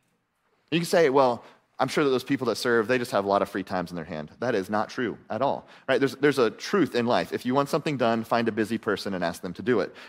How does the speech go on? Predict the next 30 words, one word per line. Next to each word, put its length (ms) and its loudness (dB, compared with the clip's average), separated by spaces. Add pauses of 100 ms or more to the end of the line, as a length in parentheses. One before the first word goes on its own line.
Because 240 2
busy 320 2
people 280 2
can 140 -2
always 300 4
do 160 0
one 180 0
more 160 -2
thing, 320 -4 (240)
and 140 -2
non-busy 440 2
people 300 0
can't 260 -4
do 80 -2
what 120 0
they 100 0
need 140 0
to 60 -6
do, 180 -8 (140)
right? 180 0
Like, 100 2
that's 160 2
just 140 -4
how 180 4
it 80 0
works, 380 0 (420)
all 60 6
right? 120 4 (760)
And 160 4
so 460 4